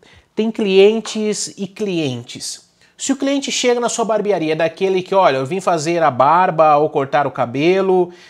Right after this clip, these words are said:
senta na cadeira e não fala nada, deixa o seu cliente desse jeito, porque ele tá naquele momento dele. Então, isso é muito importante. Agora, se o cliente chegar lá,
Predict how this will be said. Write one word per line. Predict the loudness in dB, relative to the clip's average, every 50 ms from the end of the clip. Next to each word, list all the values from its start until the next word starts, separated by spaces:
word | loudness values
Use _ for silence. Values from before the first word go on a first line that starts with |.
| -20 _
senta | -14 -8 -6 -6 -6 -6 -6
na | -8 -6
cadeira | -6 -4 -4 -4 -4 -6
e | -6
não | -8 -8 -6
fala | -4 -2 -2 -2 -2 -4
nada, | -4 0 0 2 2 0 -2 -4 -10 -10 -16 _ _ _ _ _ _ _ _ _ _ _ _ -6
deixa | -6 -6 -6 -6
o | -8
seu | -8 -8
cliente | -8 -6 -6 -8 -6 -8 -10 -12 -14 -14
desse | -14 -14 -10 -6 -4 -4 -4 -6 -8 -8
jeito, | -6 -4 -4 -4 -4 -6
porque | -8 -12 -10 -8 -8
ele | -8 -6
tá | -4 -4 -4
naquele | -4 -4 -8 -10 -8 -2 0 0 2 0 0
momento | -6 -6 -6 -6 -8 -8 -8 -10 -12
dele. | -12 -10 -8 -6 -6 -6 -6 -6 -10 -12 -16 -20 _ _ _ _ -20 -20 _ _ _ _ _ -14
Então, | -12 -10 -6 -4 -4 -4 -4 -6 -8
isso | -8 -8 -8 -6 -6
é | -6
muito | -6 -6 -6 -6 -8
importante. | -6 -4 -2 -2 -2 -2 -4 -6 -6 -4
Agora, | 0 0 0 0
se | 0 -2
o |
cliente | -4 0 0 0 0 -2
chegar | -4 -4 -2 0 0 2
lá, | 2 4 4 4 4 4 2 0 -4